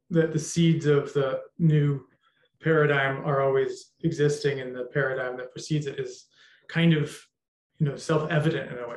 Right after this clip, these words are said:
right? I mean, of course it has to be the case that things don't come out of nowhere.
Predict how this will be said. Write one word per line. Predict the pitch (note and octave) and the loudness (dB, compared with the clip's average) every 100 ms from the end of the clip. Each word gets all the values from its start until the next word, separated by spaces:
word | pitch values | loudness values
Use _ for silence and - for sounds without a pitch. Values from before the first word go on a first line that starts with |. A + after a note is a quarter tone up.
| - | -10
right? | C3 | -8
I | |
mean, | C3+ | -8
of | B2+ | -10
course | - E3 D3 | 2 2 4
it | D3+ | 0
has | C3 - | -4 -6
to | - | -8
be | B2 | -8
the | A2+ | -10
case | - B2+ - - | -10 -14 -14 -14
that | D3+ | -6
things | C#3+ B2+ - | -6 -6 -8
don't | B2+ B2 - | -8 -8 -14
come | B2+ B2 | -12 -8
out | A#2+ | -8
of | A#2+ | -8
nowhere. | B2+ B2 - | -8 -8 -10